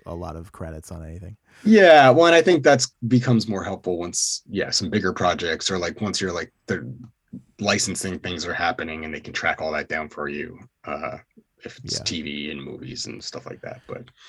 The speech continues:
Speaker 1: B M I is one of those sites where I really hope that my computer remembered my password. <laughs> 'Cause
Speaker 2: every time, every time I
Speaker 1: I
Speaker 2: forget,
Speaker 1: have
Speaker 2: it's a
Speaker 1: no
Speaker 2: whole
Speaker 1: idea.
Speaker 2: thing. Yeah. I
Speaker 1: <laughs> I have no idea what my B M I number is. I have no idea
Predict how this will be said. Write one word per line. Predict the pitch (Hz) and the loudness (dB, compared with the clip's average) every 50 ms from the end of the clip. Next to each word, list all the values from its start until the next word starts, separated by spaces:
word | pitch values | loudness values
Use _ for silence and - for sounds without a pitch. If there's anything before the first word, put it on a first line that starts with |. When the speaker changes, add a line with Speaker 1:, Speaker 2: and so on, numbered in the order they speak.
| - - - | -20 -10 -4
Speaker 1:
B | - 139 147 | 0 0 2
M | 160 165 | 4 4
I | 156 151 147 | 4 4 4
is | 143 127 127 | 2 2 0
one | 131 127 | -2 -2
of | 120 | -2
those | 113 113 107 | -2 -4 -4
sites | - - 110 101 101 95 - - | -4 -4 -4 -4 -4 -6 -8 -8
where | 107 101 95 92 | -6 -6 -6 -4
I | 92 | -6
really | 95 95 92 101 104 104 101 104 | -6 -8 -8 -8 -8 -6 -6 -8
hope | 98 95 101 95 92 - | -8 -8 -10 -10 -10 -10
that | - 92 90 | -12 -12 -10
my | 85 85 | -12 -12
computer | - - 92 - - - 92 90 87 | -12 -14 -14 -14 -14 -12 -12 -12 -12
remembered | 85 87 85 80 87 90 85 95 90 85 - | -12 -12 -12 -12 -12 -12 -12 -12 -14 -14 -16
my | 73 76 | -18 -18
password. | - - 78 71 - - - 67 69 73 - _ _ _ - | -16 -16 -16 -16 -16 -18 -18 -18 -18 -20 -20 _ _ _ -20
<laughs> | - - _ _ _ _ _ _ - | -20 -20 _ _ _ _ _ _ -16
'Cause | - - - 156 135 123 120 | -10 -6 -4 -2 -2 0 0
Speaker 2:
every | 120 135 131 156 151 135 | 0 0 2 2 2 2
time, | - 147 143 143 131 | 2 2 2 2 2
every | - 131 139 160 151 | 2 4 4 4 2
time | 180 175 175 | 2 2 2
I | |
Speaker 1:
I | 131 139 147 | 4 4 4
Speaker 2:
forget, | 143 131 | 6 6
Speaker 1:
have | 143 123 | 4 4
Speaker 2:
it's | 107 110 120 | 2 0 2
a | - | 4
Speaker 1:
no | 143 151 160 | 6 8 8
Speaker 2:
whole | 156 | 8
Speaker 1:
idea. | 151 - 113 110 95 - | 8 6 4 2 0 -2
Speaker 2:
thing. | 120 110 92 90 98 107 | -2 -4 -4 -6 -6 -2
Yeah. | 117 123 101 - - - | 0 0 0 0 -2 -2
I | - - - 214 247 - - 156 - - 247 - - - | -2 0 2 2 4 4 4 4 4 4 2 2 2 2
Speaker 1:
<laughs> | 202 - - _ _ _ _ _ _ - - - 185 - - - | 0 0 0 _ _ _ _ _ _ -14 -10 -10 -10 -6 -2 0
I | 151 | 2
have | 160 151 143 | 2 2 2
no | 156 160 165 175 | 4 6 6 6
idea | 180 180 175 175 170 | 6 6 6 4 4
what | 156 | 4
my | 143 135 | 2 0
B | 123 117 131 127 | 0 0 0 0
M | 123 113 | 0 0
I | 104 | -2
number | 98 95 95 107 123 131 131 139 | -4 -4 -4 -2 0 0 2 2
is. | 139 139 139 139 139 - - - - - - - _ | 2 2 0 -2 -4 -8 -14 -16 -20 -20 -20 -20 _
I | - 92 | -6 -6
have | 107 104 107 | -6 -4 -4
no | 117 110 | -4 -2
idea | 110 107 104 110 107 104 104 104 101 101 | -2 -2 -2 -2 -2 -2 -2 -2 -4 -6